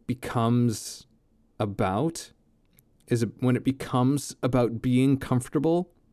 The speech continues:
I think that there's a lot of dangers there. And I think sort of, you know, the master artist from, you know, looking at it from that lens is very much aware of that, is very much aware of the, the,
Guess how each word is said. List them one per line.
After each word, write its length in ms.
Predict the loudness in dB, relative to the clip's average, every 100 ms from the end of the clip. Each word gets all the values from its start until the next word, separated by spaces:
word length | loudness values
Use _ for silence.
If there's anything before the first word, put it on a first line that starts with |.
| _ _ _ -20 _ _ _ _ _ -20 _ _
I 120 | -4
think 200 | 0 -2
that 100 | 2
there's 180 | 0 2
a 60 | 0
lot 500 | 0 0 2 2 2
of 80 |
dangers 500 | 0 2 2 0 -2
there. 360 | -2 -4 -4 -8 -16 _ _ -20 -20 -20 -4
And 120 | 0
I 40 | 2
think 300 | 2 2 0
sort 240 | 2 2
of, 140 | 2
you 100 | 2
know, 120 | 2 2
the 120 | 2
master 560 | 2 2 0 0 0
artist 480 | 2 2 2 0 -4
from, 480 | -4 0 0 -4 -8
you 140 | -2 0
know, 100 | 2
looking 240 | 2 2
at 120 | 2
it 40 | 0
from 120 | 0
that 280 | 0 0 0
lens 400 | 0 0 -2 -8 -18 -4
is 180 | -4
very 320 | 2 4 8 8
much 240 | 6 4
aware 360 | 0 2 4 2
of 160 | 0
that, 280 | -4 -6 -8 -16 _ _ _ -20 -20 -8
is 140 | -6
very 240 | 4 4 6
much 200 | 4 4
aware 500 | 4 4 4 2 0
of 480 | -2 -2 -2 -4 -12 _ -20 -20 -20 _ -12
the, 640 | -10 -4 2 4 2 0
the, 440 | -8 -4 0 0